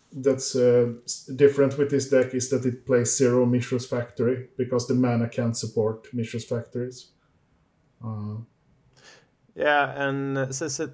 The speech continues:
Speaker 2: was in Neos, we see Hymns in the sideboard and Hypnotics in the <laughs> sideboard, and
Speaker 1: Yeah.
Speaker 2: actually,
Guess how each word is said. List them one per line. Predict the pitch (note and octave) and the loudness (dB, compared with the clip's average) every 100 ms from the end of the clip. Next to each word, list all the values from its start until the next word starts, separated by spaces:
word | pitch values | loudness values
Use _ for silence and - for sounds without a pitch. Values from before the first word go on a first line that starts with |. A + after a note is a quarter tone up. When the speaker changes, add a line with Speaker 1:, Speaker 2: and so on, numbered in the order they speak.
| - | -8
Speaker 2:
was | C#3+ C3 C3+ - | -4 -4 -4 -8
in | - B2+ B2 | -6 -6 -4
Neos, | B2 B2+ B2+ B2+ - - - | -2 -2 -2 -6 -12 -20 -18
we | B2 | -14
see | A#2 C3 A#2+ A2+ A2 G#2 | -12 -10 -10 -10 -14 -8
Hymns | B2+ C3 C3 C3 - - | -6 -6 -6 -10 -14 -16
in | B2 | -16
the | A#2 | -12
sideboard | - A#2 G#2+ A2+ A2 | -8 -8 -8 -10 -12
and | G#2+ A2 | -12 -14
Hypnotics | A2 A#2+ B2 - A2+ A#2+ | -12 -10 -10 -10 -12 -10
in | A2+ | -12
the | |
<laughs> | - | -10
sideboard, | A#2+ G#2+ B2+ B2 A2+ - | -10 -10 -8 -6 -6 0
and | A#2+ A#2 A2 D#3+ | 4 4 4 4
Speaker 1:
Yeah. | E3 C#3+ - | 2 2 2
Speaker 2:
actually, | A2+ - - A#2 A2+ A2 | 2 2 0 4 6 4